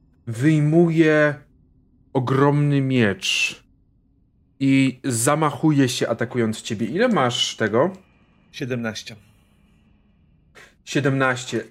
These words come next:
Speaker 1: Atakuje cię, uderzając swoim mieczem i zadając ci, zadając ci, mój drogi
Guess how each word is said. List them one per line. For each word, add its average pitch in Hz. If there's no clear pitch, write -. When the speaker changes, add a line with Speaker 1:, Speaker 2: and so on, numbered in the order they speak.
Speaker 1:
Atakuje 175
cię, 107
uderzając 175
swoim 151
mieczem 151
i 139
zadając 147
ci, 131
zadając 214
ci, -
mój 180
drogi 180